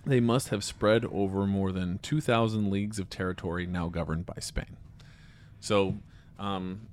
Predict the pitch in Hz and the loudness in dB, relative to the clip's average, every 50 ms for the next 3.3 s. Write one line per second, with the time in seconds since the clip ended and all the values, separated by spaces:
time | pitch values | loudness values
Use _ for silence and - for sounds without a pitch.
0 | - - 110 110 107 104 95 98 90 92 92 110 123 127 131 - - 135 - - | -14 -8 -6 -4 -4 -2 -2 -4 -4 -2 0 2 2 2 0 0 -2 -2 -2 -2
1 | - 120 117 107 101 107 98 95 85 87 82 82 87 87 - - - - - 101 | -4 -2 -2 -2 -2 -2 -4 -4 -4 -6 -6 -6 -6 -6 -8 -8 -8 -6 -4 -2
2 | 98 98 95 98 95 92 92 98 90 90 87 80 82 90 - - - 101 98 95 | -2 0 0 -2 -2 -2 -2 -2 -2 -2 -2 -2 -4 -8 -12 -10 -2 0 0 0
3 | - - - - - | 0 -4 -6 -6 -8